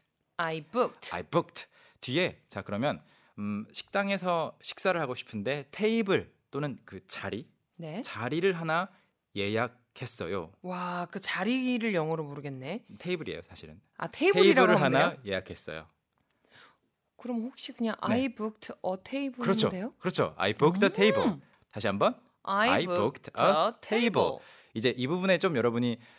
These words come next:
Speaker 2: 영어를 더 유창하게 하실 수 있는 포인트가 booked a table 말고 booked a.
Speaker 1: 그냥 말터 하는
Speaker 2: 네,
Speaker 1: 거죠.
Speaker 2: 네.
Speaker 1: 북터.
Speaker 2: "I booked a table."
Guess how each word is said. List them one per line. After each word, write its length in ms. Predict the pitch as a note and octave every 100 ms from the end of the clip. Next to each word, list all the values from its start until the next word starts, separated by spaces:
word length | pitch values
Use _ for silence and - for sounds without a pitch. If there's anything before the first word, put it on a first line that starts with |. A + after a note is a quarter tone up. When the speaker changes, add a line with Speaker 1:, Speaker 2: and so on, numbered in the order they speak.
| _ -
Speaker 2:
영어를 560 | G#2 A2+ A2+ A2 A2
더 260 | G#2+ - F#2+
유창하게 540 | G2 G#2 E3 E3 B2
하실 180 | A2 A2
수 120 | -
있는 280 | F#2 F2+ F2 G2
포인트가 460 | A2+ G#2+ F#2+ F2+ -
booked 380 | C3 F#3 - - _ _ _ _ -
a 80 | G2+ -
table 460 | C#3 B2 G#2 F2+
말고 420 | D#2+ D#2 D#2 G2 - _
booked 420 | C3 B2+ _ -
a. 100 | C#3+ G#2+ _ _ _ _ _ _ _ _ _ _
Speaker 1:
그냥 320 | - G#3 G3+
말터 460 | E3 F3+ F#3 C#4 B3+
하는 240 | F3 A3
Speaker 2:
네, 20 |
Speaker 1:
거죠. 160 | G#3 F3
Speaker 2:
네. 80 | F#3+
Speaker 1:
북터. 480 | B3+ A#3 D#4+ C4 - -
Speaker 2:
"I 120 | G2
booked 260 | - C3 A#2+
a 40 |
table." 380 | G#2+ D3 D#3+ B2